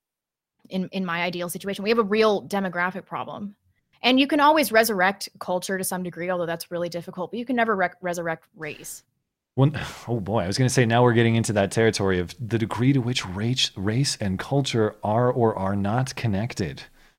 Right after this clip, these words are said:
Speaker 1: Uh,
Speaker 2: And then
Speaker 1: clearly inextricably interconnected.
Speaker 2: Hmm.
Speaker 1: I,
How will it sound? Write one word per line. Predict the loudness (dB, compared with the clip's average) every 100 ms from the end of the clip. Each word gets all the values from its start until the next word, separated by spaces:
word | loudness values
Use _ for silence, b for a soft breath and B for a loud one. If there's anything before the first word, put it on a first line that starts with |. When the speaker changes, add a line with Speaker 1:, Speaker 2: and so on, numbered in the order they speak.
| 2
Speaker 1:
Uh, | 2 2
Speaker 2:
And | -2 0
then | -2
Speaker 1:
clearly | 0 2 4 4 4
inextricably | 0 0 -2 -4 -4 -6 -6 -4 -8
interconnected. | -10 -10 -12 -14 -16 -18 -14 -8
Speaker 2:
Hmm. |
Speaker 1:
I, | -8 -8 -14